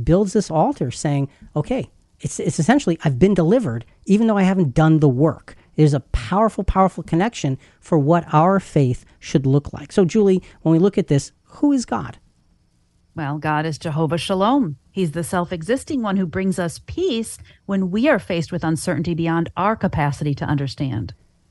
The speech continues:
Speaker 1: How well do we do when we are in that place where we don't understand?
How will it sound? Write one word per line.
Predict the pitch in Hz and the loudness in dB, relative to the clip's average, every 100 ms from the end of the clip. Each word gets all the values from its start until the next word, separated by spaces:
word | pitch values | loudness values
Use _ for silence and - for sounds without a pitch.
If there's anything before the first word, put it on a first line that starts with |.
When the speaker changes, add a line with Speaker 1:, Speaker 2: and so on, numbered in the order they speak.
| _ _ | _ _
Speaker 1:
How | - - 147 165 180 | -6 0 2 4 2
well | 180 160 147 151 151 151 | 2 4 6 6 4 2
do | 127 151 143 | 2 2 4
we | 143 147 139 131 | 4 6 6 4
do | 123 139 113 123 - _ - | 6 6 4 -4 -16 _ -2
when | 127 120 | 0 2
we | 127 | 0
are | 123 135 | 2 4
in | 156 | 4
that | 143 147 143 | 4 2 -2
place | - 139 123 - | 0 2 2 -2
where | 131 | -2
we | 127 127 | 0 -2
don't | 117 113 139 135 139 | -4 4 4 6 4
understand? | 139 127 127 - 135 123 - | 2 0 -2 -2 -4 -4 -8